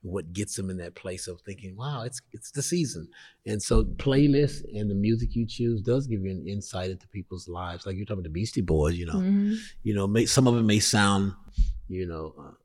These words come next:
Speaker 1: uncouth and irrational and sinful, but it does give you a window into their lives,
Speaker 2: Yeah.
Speaker 1: uh, in, in a way that, you know, you can comprehend it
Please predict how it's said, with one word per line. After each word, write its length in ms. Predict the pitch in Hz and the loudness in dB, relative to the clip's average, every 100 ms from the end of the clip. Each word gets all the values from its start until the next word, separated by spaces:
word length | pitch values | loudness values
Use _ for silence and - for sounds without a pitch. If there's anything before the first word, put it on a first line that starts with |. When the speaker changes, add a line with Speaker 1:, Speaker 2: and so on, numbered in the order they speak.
| - | -2
Speaker 1:
uncouth 680 | 107 107 - 110 107 113 - 92 | -2 -2 0 2 2 -2 -8 -12
and 160 | 76 | -10
irrational 1000 | - 87 87 92 101 - 104 98 98 104 | -8 -8 -4 -2 -2 -4 -4 -4 -4 -4
and 200 | 95 82 | -6 -8
sinful, 600 | - 92 95 - 101 104 - - - _ | -8 -6 -6 -4 -4 -4 -8 -20 -20 _
but 100 | - | 2
it 120 | 107 101 | 4 6
does 220 | 120 110 | 6 6
give 220 | 120 107 | 4 4
you 180 | 107 104 | 4 4
a 60 | |
window 440 | 98 104 113 104 101 | 2 2 2 2 0
into 200 | 98 98 | -2 -2
their 180 | 95 92 | -2 -2
lives, 720 | 92 98 104 90 82 - - | -2 -2 -2 -6 -10 -14 -8
Speaker 2:
Yeah. 380 | 214 214 202 190 185 - | -4 -4 -4 -6 -10 -14
Speaker 1:
uh, 200 | 95 92 95 | -12 -12 -12
in, 180 | 95 95 _ | -10 -10 _
in 140 | 104 | -4
a 60 | 98 | -2
way 380 | 95 95 95 101 98 | 0 2 0 0 -2
that, 240 | 92 87 - _ _ _ | -2 -4 -14 _ _ _
you 220 | - 95 | -8 -6
know, 60 | 90 | -4
you 180 | 92 107 | -2 -2
can 160 | 107 | -4
comprehend 800 | 87 104 98 - 90 107 101 95 | -4 -4 -4 -6 -4 -2 -2 -2
it 120 | 95 | -2